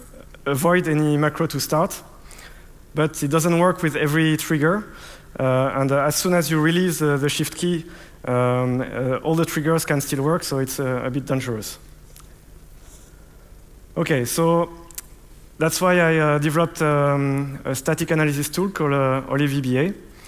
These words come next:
Uh, it's open source, available on GitHub. So it's a, it's a command line tool to analyze, uh, um, V B A macros,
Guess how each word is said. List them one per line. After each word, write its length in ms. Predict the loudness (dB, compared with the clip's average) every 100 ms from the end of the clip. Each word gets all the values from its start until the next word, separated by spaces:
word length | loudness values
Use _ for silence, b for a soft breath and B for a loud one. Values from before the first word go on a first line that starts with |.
| B B B -10 -2
Uh, 300 | 0 2 0
it's 180 | -2
open 220 | -2 0 0
source, 380 | 0 -2 -2
available 380 | -2 0 2 2
on 100 | 2
GitHub. 440 | 0 0 0 -2 -4 -14 -20 -20 -20 -20 -20 -14 -14 -6
So 160 | -4
it's 180 | -2 0
a, 380 | 2 2 2 -2
it's 120 | -4 -2
a 40 |
command 240 | 2 4
line 160 | 4 2
tool 180 | 0 -2
to 120 | 0
analyze, 420 | 2 4 2 0
uh, 680 | 0 2 2 2 2 0 -2 -4
um, 260 | -6 -4 -4
V 140 | -2
B 120 | 0 2
A 40 |
macros, 480 | 2 0 0 0